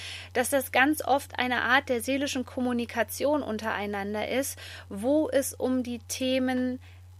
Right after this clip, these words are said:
Vergebung geht, also in die Liebe zu gehen und diesen Personen nicht mehr böse zu sein. Und je eher du dir das ins Tagesbewusstsein holst, desto leichter ist es für dich, deine Vergangenheit loszulassen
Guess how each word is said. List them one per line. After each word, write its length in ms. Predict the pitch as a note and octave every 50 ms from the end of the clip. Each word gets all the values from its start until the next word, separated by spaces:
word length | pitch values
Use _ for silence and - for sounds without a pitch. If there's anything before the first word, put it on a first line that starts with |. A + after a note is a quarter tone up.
| - -
Vergebung 680 | - - - A#3 A3 - A#3+ B3 C4 B3+ C#4 B3 A3+ G3+
geht, 340 | - F#3 F3+ F3+ - - - -
also 280 | - G#3+ G#3+ A3 A3 A3+
in 180 | A3+ G#3+ A3+ A3
die 100 | A#3 A3+
Liebe 380 | G#3+ A#3 B3+ C#4 C4+ D4 D4
zu 180 | - - G#3+ G3
gehen 380 | - F#3+ F#3+ F#3+ F#3+ F#3+ -
und 260 | - G3+ G3+ G3+ G3 -
diesen 240 | G#3 G3 G#3+ G#3
Personen 460 | G#3 - A3 G#3+ G3+ A#3 B3 B3 A#3+ A#3
nicht 240 | A#3 A3 - -
mehr 100 | A#3+ A#3
böse 380 | G#3+ G#3+ A3+ A#3+ B3+ B3 B3+ B3
zu 160 | - - G#3+
sein. 320 | G3+ - G3 F#3+ G3 G3+ -
Und 200 | - G#3+ G#3 -
je 120 | A#3+ A#3
eher 320 | - - A#3 B3+ C4+ C#4 C#4+
du 140 | C#4 B3+ A#3
dir 180 | A3+ A#3 A3
das 260 | - B3+ D4 D#4+ -
ins 220 | - F#4+ F#4+ - -
Tagesbewusstsein 1200 | - - D4+ D#4 D4+ - D#4+ - - - A3+ G3+ G3 G3+ G3 - - - - F#3+ F3 F#3 G3 F#3 F#3+
holst, 460 | G3 F#3+ F#3 - - - - - - - - - - - - - - -
desto 280 | - C4 B3 - - B3+
leichter 600 | A#3+ A#3 A#3 A#3+ C#4 F#4 A#4 - - - C#4+ A#3+
ist 140 | - A3 -
es 160 | A#3+ A3 -
für 160 | - - A#3 G#3+
dich, 420 | - - D#4+ G4 G#4 - - - -
deine 380 | A3 A#3+ B3+ D4+ F4+ G4 G#4
Vergangenheit 840 | - - G4 F#4 - F#4 F#4 F4+ F4 D#4 B3 A3 A3 A3 G3+ - -
loszulassen 880 | G#3+ G3 G#3 G#3+ - - - - G#3+ G#3+ G3 G3+ A3+ - - D4+ E4+